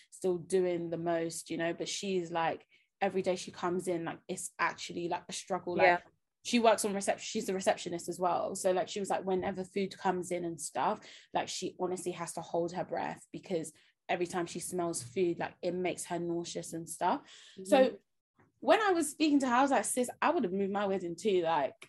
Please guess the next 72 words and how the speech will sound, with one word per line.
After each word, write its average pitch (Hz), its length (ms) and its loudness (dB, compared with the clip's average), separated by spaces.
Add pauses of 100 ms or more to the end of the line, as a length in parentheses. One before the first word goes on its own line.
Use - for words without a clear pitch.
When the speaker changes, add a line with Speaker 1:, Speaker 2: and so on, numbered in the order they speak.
(240)
Speaker 2:
No, 214 100 4
Speaker 1:
that 240 80 10
Speaker 2:
you 226 80 8
Speaker 1:
is 226 80 4
Speaker 2:
know, 269 100 10
when 339 160 8
you, 294 120 8
you 240 60 4
know, 311 160 6
when 349 120 6
you 285 80 2
put 339 160 2
it 330 40 0
like 269 180 6
that, 190 140 4
you 196 140 -4
guys 196 200 4
are - 140 2
actually - 240 -6
right. 160 340 2 (100)
Like, 143 240 0 (120)
Speaker 3:
<laughs> - 520 0
Speaker 2:
I 220 80 12
d-, 220 100 6
no, 262 140 10
because 247 220 10
I 262 60 12
think 277 200 0
I, 240 200 12
I 247 140 10
was 277 100 4
just 254 160 2
thinking 226 260 2
about 185 180 8
it 151 40 2
in 180 80 -2
terms 185 280 2
of, 175 120 2 (320)
imagine, 208 380 4
like, 180 180 4
it's, 190 140 0
like, 175 160 2 (120)
a 170 140 8
whole, 196 640 4
like, - 160 0
stressful 196 600 0
thing 190 260 2
to, 185 100 -2
like, 160 160 6
m-, 185 140 -2 (120)
like, 175 160 6 (300)
I 220 60 8
don't 277 100 8
know, 285 60 8
you 233 140 6
know, 320 100 8
when 370 100 8
you're 330 80 6
just 311 100 0
thinking, 262 260 0
Speaker 1:
It 247 40 10 (120)
Speaker 2:
"Oh, 202 160 8
Speaker 1:
is 185 80 4
Speaker 2:
my 190 80 4
God, 202 160 4
Speaker 1:
stressful, 202 40 -4
Speaker 2:
people 247 320 8
have, 220 100 10
Speaker 1:
yeah, 185 40 6
but 190 80 8
Speaker 2:
like," 180 120 6
Speaker 1:
I - 20 -6